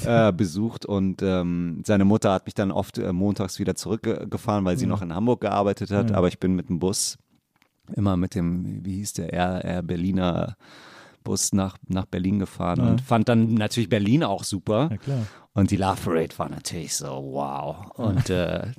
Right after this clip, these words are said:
Speaker 1: ja, geraved und das dann vier Jahre in Folge.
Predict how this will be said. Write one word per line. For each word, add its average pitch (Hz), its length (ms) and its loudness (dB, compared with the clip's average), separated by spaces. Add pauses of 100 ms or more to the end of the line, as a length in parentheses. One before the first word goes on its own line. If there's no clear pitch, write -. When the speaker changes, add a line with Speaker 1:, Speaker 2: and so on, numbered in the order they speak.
(120)
Speaker 1:
ja, 82 360 -4 (280)
geraved 90 720 0
und 87 260 -2
das 90 180 0
dann 92 520 0 (540)
vier 101 300 2
Jahre 92 300 0
in 87 80 -6
Folge. 95 580 -2